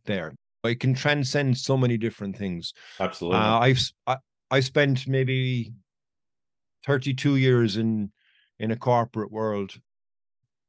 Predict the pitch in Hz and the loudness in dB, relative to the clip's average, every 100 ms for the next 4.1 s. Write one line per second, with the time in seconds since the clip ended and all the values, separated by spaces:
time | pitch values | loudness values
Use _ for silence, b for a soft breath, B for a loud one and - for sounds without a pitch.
0 | - 101 104 101 - - 107 120 - 135 | -6 -2 0 0 -4 -4 0 0 2 4
1 | 127 117 104 110 107 B B B B B | 6 4 2 0 -2 B B B B B
2 | _ _ _ 156 160 175 170 175 175 160 | _ _ _ 2 6 8 8 6 4 2
3 | 135 147 139 131 131 147 147 120 110 113 | 2 4 4 4 2 0 0 -2 -4 -8